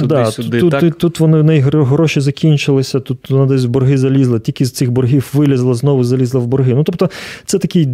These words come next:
Speaker 2: день сурка, коли одні й ті самі речі постійно повторюються, і вона наче...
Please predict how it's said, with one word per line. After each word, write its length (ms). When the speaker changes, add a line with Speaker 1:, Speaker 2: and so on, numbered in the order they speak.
Speaker 2:
день 600
сурка, 420
коли 500
одні 320
й 40
ті 100
самі 800
речі 260
постійно 420
повторюються, 640
і 80
вона 220
наче... 340